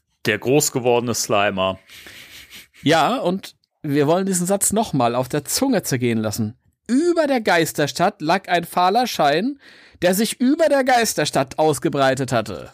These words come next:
Speaker 1: Mhm. Ja, damit man auch weiß, dass es die Geisterstadt ist.
Speaker 2: Ja, aber worüber hat sich eigentlich dieser fahle Schein ausgebreitet, Danny? Hast du eine Idee?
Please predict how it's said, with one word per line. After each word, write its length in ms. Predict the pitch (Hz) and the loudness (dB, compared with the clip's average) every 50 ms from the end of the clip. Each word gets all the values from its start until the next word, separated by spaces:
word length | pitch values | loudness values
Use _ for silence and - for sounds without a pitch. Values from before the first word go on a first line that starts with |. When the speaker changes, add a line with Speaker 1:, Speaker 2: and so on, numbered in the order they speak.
| _ _ - | _ _ -6
Speaker 1:
Mhm. 320 | - 151 156 156 185 226 277 _ _ _ _ - - - | -2 0 0 2 0 -2 -4 _ _ _ _ -20 -8 -4
Ja, 240 | 165 180 233 190 135 | 0 0 2 0 0
damit 360 | - - 123 139 143 143 - | 0 0 0 0 -2 -2 -2
man 140 | 160 160 151 | -2 -2 -2
auch 180 | 120 123 131 | -4 -6 -4
weiß, 240 | 143 147 160 160 - | 0 0 0 0 -2
dass 160 | - 151 139 143 | -4 -8 -6 -8
es 100 | 139 139 | -8 -8
die 120 | - 143 | -8 -4
Geisterstadt 600 | 139 165 233 - - 127 113 - - 110 107 - | -4 -4 -4 -4 -4 -6 -6 -6 -8 -8 -8 -8
ist. 240 | 117 113 110 - - - - | -8 -8 -8 -10 -12 -8 -2
Speaker 2:
Ja, 200 | 127 143 170 147 | 0 2 2 2
aber 300 | 165 165 160 156 - - - - - - - | 4 2 2 2 0 -4 -10 -20 -20 -18 -12
worüber 580 | - 131 143 139 127 117 151 214 208 226 208 180 | -4 0 0 0 2 2 0 0 2 2 2 2
hat 200 | 196 196 - - | 0 -2 -2 -4
sich 200 | - - - 147 | -4 -2 0 0
eigentlich 160 | 156 160 - | 0 0 0
dieser 280 | - 165 135 151 156 151 | -2 -2 0 0 0 0
fahle 340 | - - 127 131 165 175 | 0 -2 0 0 0 0
Schein 320 | 170 - - 139 151 147 135 | 0 0 0 0 2 0 0
ausgebreitet, 800 | 98 107 123 120 - - 113 - - 82 98 98 107 104 - _ - | 0 0 0 0 0 -2 -4 -2 -2 -2 -2 0 -2 -4 -4 _ -4
Danny? 380 | 110 101 107 117 127 143 131 _ _ _ _ _ _ _ _ _ _ _ _ _ _ | -2 0 0 0 -2 -2 -6 _ _ _ _ _ _ _ _ _ _ _ _ _ _
Hast 160 | - 123 - | -4 -2 0
du 60 | - 185 | 2 2
eine 100 | 208 214 | 2 2
Idee? 500 | 127 131 123 123 113 123 190 240 247 | 2 0 2 2 2 2 2 0 -2